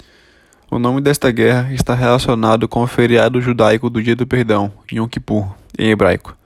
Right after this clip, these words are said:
Aproveitando as comemorações judaicas e de falhas no sistema de inteligência do exército israelense,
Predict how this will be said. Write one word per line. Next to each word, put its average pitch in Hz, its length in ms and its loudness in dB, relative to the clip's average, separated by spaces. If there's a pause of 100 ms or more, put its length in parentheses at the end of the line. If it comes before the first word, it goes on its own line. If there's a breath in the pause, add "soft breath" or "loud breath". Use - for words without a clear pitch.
(760 soft breath)
Aproveitando 120 580 2
as 139 100 2
comemorações 131 580 2
judaicas 110 560 0 (160)
e 120 140 -6
de 117 120 -6
falhas 131 440 0
no 135 120 -4
sistema 127 460 0
de 139 60 -6
inteligência 117 600 0
do 113 80 -2
exército 110 400 0
israelense, 110 600 -2